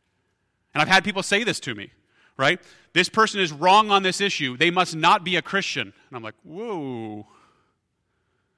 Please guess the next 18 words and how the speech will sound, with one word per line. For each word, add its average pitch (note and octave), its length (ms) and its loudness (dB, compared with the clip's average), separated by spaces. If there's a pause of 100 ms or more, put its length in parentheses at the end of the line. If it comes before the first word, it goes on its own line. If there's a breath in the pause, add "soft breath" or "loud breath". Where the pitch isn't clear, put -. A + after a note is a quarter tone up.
(1500)
My C#3+ 100 0
response F#3+ 380 -2
is F3 80 -8
always F3+ 240 -4
the C#3+ 80 -10
same. E3+ 380 -10 (1000)
Do C3+ 120 -8
you A3+ 180 -4
think B3 360 -6
that C4+ 120 -10
your G#3+ 140 -6
knowledge E3 400 0
of D#3 120 -8
God C#3 280 0
is E3+ 100 -10
what C#3 140 -10
saves D3+ 320 -8
you? C4 220 -12